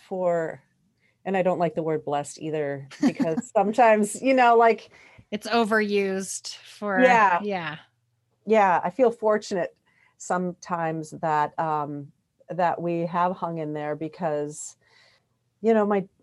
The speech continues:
Speaker 1: <sighs> my daughter's just, she's got some really amazing qualities that I'm looking forward to seeing how those play out in life as she gets older. You know, she's smart and, yeah. And, you know, and, and my son is turning out to be cool too. He's a,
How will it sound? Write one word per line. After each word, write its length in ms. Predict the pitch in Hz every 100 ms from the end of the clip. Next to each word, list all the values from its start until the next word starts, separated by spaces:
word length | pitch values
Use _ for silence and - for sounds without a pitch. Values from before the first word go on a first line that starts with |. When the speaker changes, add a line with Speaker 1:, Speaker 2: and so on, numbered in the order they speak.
| _
Speaker 1:
<sighs> 380 | - - - -
my 80 | 180
daughter's 440 | 196 185 180 175
just, 400 | 175 175 - - _ _ _ _ _ _ _ _ -
she's 260 | - 214
got 240 | 226 233 -
some 160 | 226
really 240 | 190 180 175
amazing 360 | 160 156 160
qualities 640 | - 147 151 151 147 143 151
that 180 | 151
I'm 300 | 147 156 156
looking 280 | 160 156 151
forward 360 | 147 147 156 156
to 120 | 151
seeing 280 | 151 160 156
how 180 | 160 147
those 280 | 147 143 -
play 300 | - 165 151
out 340 | 143 143 - _ _ _ _ _ _ -
in 160 | 180
life 300 | 175 165 151 160
as 140 | 156
she 100 | 160
gets 220 | 160 156
older. 440 | 147 151 143 135 143
You 80 | 156
know, 60 | 156
she's 180 | 147
smart 520 | - 156 143 147 143 -
and, 260 | 139 135 135 _ _ _
yeah. 320 | 202 202 143 135 _ -
And, 220 | 254 285
you 60 | 339
know, 80 | 403 392
and, 100 | 427 311
and 100 | 381
my 100 | 381
son 240 | - 403
is 100 | 403
turning 220 | - 240
out 120 | 226 226
to 60 |
be 100 | 226
cool 300 | 226 247 226
too. 260 | 233 262 277
He's 200 | 196
a, 80 | 190